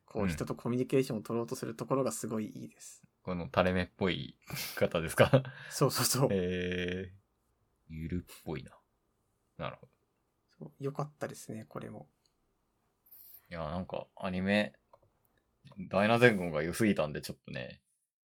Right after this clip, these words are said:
Speaker 2: み-、ちゃんと見ようっていう気持ちになってます。
Speaker 1: なんか、これは私が勝手に思ってるだけなんですけど、
Speaker 2: うん。
Speaker 1: ダイナゼノンの年がね、
Speaker 2: うん。
Speaker 1: なんか異常だったんですよね。
Speaker 2: あ、
Speaker 1: あの年の、
Speaker 2: そうなんだ。
Speaker 1: なんか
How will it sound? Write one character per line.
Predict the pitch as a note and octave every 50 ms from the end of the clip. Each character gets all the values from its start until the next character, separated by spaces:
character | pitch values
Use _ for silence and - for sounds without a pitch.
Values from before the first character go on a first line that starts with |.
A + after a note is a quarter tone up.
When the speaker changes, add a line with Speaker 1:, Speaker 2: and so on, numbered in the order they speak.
| _ -
Speaker 2:
み-、 | F2 F2 E2+ - - - - - _ -
ち | -
ゃ | G2 F#2+
ん |
と | G2 G2+
見 | G2+ A2+
よ | A#2 A2+ A#2
う | A#2
っ |
て | - _ _ -
い | C#2+ C2+
う | -
気 | - -
持 | D#2+ D#2+ D#2
ち | - -
に | D#2 D2+
な | D#2+ D#2
っ | -
て | -
ま | - - -
す。 | - - - - - _ _ _ _ _ _ _ - - - - - - - - - - - - _ _ _ _
Speaker 1:
な | - D#3 C#3
ん | C#3+ - _ _
か、 | - - A#3+ - - _
こ | - - D3
れ | G3+
は | C4 C#4+ C#4+
私 | B3+ A3+ A3+ A#3 A3+ - G3+
が | G3+
勝 | G3 - - -
手 | - F3+
に | F3+
思 | F#3 F3+ F#3
っ | -
て | - - - C3+
る | - -
だ | A2+
け | A2+ C#3
な | B2+ A#2
ん | A2
で | A2 -
す | - -
け | - A2
ど、 | A2 A2 G#2 - - -
Speaker 2:
う | -
ん。 | F2 D#2 D#2 E2+ _ _ _ _ -
Speaker 1:
ダ | D#3 D#3 D#3 A3+
イ | C4+ D4
ナ | E4+ F4+
ゼ | F4 F#4+ F#4+
ノ | F4+ F4 A#3+
ン | F3+ C3
の | A#2 A#2+
年 | - - C3+ - - A3+
が | - A#2+
ね、 | G2+ G#2 G2 F#2+ - - _ _ -
Speaker 2:
う | F3
ん。 |
Speaker 1:
な | G#3+
ん | F#3
か | - C#3+ -
異 | - D3 D3
常 | C3+ E3 B3+ C#4 E4 D#4+
だ | - G4
っ | F#4+ - _
た | - C#3+
ん | B2+
で | A#2 A#2
す | -
よ | A2+ G#2
ね。 | G#2+ G#2 - -
Speaker 2:
あ、 | A#2 B2+
Speaker 1:
あ | C3+
の | C#3 C#3
年 | C3+ C#3+ A2+ A2 D3+
の、 | C#3+ D3 C#3+ C#3+ C#3+ - - - - - - -
Speaker 2:
そ | -
う |
な | D3+ D3
ん | C#3+
だ。 | C3+
Speaker 1:
な | B2
ん | A2+
か | -